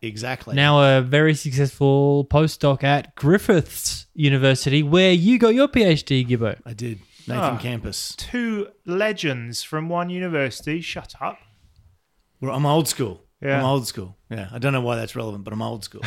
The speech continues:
Speaker 3: <laughs>
Speaker 1: Here we go. He has got, uh, a Peapod Most Relevant Science score of seven point three seven.
Speaker 2: Yeah.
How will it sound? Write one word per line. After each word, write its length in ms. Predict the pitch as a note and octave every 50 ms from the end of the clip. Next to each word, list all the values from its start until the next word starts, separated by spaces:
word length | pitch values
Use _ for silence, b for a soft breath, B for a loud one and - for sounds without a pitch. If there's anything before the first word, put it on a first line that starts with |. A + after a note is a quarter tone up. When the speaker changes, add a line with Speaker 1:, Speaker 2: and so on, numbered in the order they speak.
| -
Speaker 3:
<laughs> 100 | - -
Speaker 1:
Here 80 | C3 C3
we 80 | A#2+
go. 180 | A2+ A2+ G#2+ G2 b b b b b b b b b b b b b b b b
He 240 | - C#4 D4+ D#4+ C#4+ A3+
has 220 | A#3 G#3+ F#3 D#3+
got, 440 | - G#3+ F3+ B2 F#2+ G2 A2+ - _ _ _ _ _ _ _
uh, 440 | - C#3+ C#3+ C#3 C#3 C#3 C3+ C3+ C3 - _ _ _
a 300 | C#3 C3+ C3 B2+ B2+ B2 _ _ _
Peapod 340 | E3+ F#3+ F3+ F3 E3+ - -
Most 240 | C#3+ C#3+ B2+ -
Relevant 320 | D3+ C#3+ C3+ B2 B2 B2+ -
Science 340 | - C#3 C3+ C3+ C3+ A#2+ -
score 340 | - - - C3 C3 - -
of 100 | D#3+ -
seven 400 | - - - C4 C4+ D4 B3+ A#3+
point 260 | - A3+ A#3 A#3 A3+ A#3
three 260 | - A3+ A3+ A3 G#3
seven. 460 | G3+ - A#3+ B3+ C4 A3 G#2 F2 - -
Speaker 2:
Yeah. 400 | C#3 C3 B2 B2 B2+ B2+ A#2+ G#2+